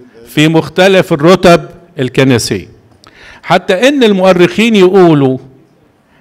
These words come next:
إنه اللي رسمهم يعقوب البرادعي اقتربوا من مائة ألف رجل من رجال الإكليروس. يقبضوا على صف ويعدموه، يلاقوا إيه؟ يلاقوا صفوف أخرى.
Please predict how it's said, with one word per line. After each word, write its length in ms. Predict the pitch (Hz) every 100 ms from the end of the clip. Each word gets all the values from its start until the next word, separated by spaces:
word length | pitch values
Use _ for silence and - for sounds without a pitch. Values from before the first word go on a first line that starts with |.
| _ _ -
إنه 220 | 170 170
اللي 160 | 165 160
رسمهم 640 | 160 - 247 254 160 165
يعقوب 540 | 151 139 175 196 220 165
البرادعي 920 | 156 143 160 202 196 190 202 190 156 _ _ 160
اقتربوا 720 | 151 - 202 214 202 208 196
من 300 | 165 156 160
مائة 340 | 208 240 233 226 - -
ألف 480 | 226 214 - - -
رجل 380 | 151 190 185 180
من 160 | 165 156
رجال 360 | 147 147 165
الإكليروس. 800 | 160 139 127 127 107 - - - - _ _ _ _ _ _ _ _ _ _ _ _ _ _ _ _ _ _ -
يقبضوا 440 | 113 123 165 160
على 180 | 151 151
صف 460 | - 185 - -
ويعدموه، 640 | 143 139 139 147 185 226 214
يلاقوا 360 | 151 165 175 160
إيه؟ 220 | 180 175 - - - _ _ _ _ _ -
يلاقوا 340 | 131 160 147
صفوف 440 | 139 143 175 160 151
أخرى. 360 | 147 - 113